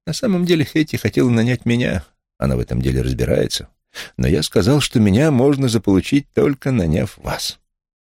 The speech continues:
Я подожду, можете посчитать до десяти». «Чёрт тебя побери!» прорычал он. «Возможно, у неё нет никаких ценных бумаг. Возможно, она неплатежеспособная».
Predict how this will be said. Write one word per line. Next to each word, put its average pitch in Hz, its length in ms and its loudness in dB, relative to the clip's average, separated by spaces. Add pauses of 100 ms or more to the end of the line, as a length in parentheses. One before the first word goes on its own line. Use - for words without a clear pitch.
(440)
Я 214 80 0
подожду, 143 480 0 (460)
можете - 300 -4
посчитать 110 460 -2
до 101 100 2
десяти». 69 540 -4 (920)
«Чёрт - 540 -2
тебя 90 320 2
побери!» 78 680 0 (180)
прорычал 65 560 -4
он. 57 200 -10 (1160)
«Возможно, 160 440 2
у - 20 2
неё 143 220 2
нет 85 280 0
никаких 73 400 -4
ценных 69 380 -2
бумаг. 69 440 -4 (640)
Возможно, 69 460 -2
она 87 140 2
неплатежеспособная». - 1300 0